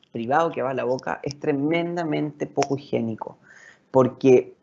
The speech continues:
está comprobado cuando uno tira la cadena, el chorro invisible es de más allá de tres metros, o sea, llega a tu cepillo de dientes.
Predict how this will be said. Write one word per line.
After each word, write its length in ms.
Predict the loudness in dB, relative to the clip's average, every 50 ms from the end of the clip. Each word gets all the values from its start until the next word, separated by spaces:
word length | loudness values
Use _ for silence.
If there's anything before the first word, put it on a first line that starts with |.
| _ _ -4
está 220 | -2 0 2 2
comprobado 440 | 4 4 4 4 6 8 8 8 6
cuando 180 | 4 2 2
uno 100 | 0 0
tira 220 | 0 0 4 4 6
la 100 | 6 6
cadena, 440 | 4 4 2 2 2 0 -4 -4 -4
el 240 | -4 -4 -4 -6 -6
chorro 300 | 0 4 4 4 4 2
invisible 560 | -2 -2 -4 -6 -4 -2 0 0 2 2 0
es 60 | 0
de 100 | -2 -2
más 180 | -2 -2 -2 -2
allá 180 | 0 0 2
de 80 | 2 2
tres 160 | 0 -2 -4
metros, 440 | -2 -2 -2 -2 -2 -4 -6 -8 -8
o 40 | -4
sea, 140 | -2 0 0
llega 280 | 2 4 2 2 2
a 20 | 0
tu 80 | -4
cepillo 360 | -6 -6 -4 -2 0 2 2
de 60 | 0 0
dientes. 400 | -2 -4 -8 -12 -18 -20 -20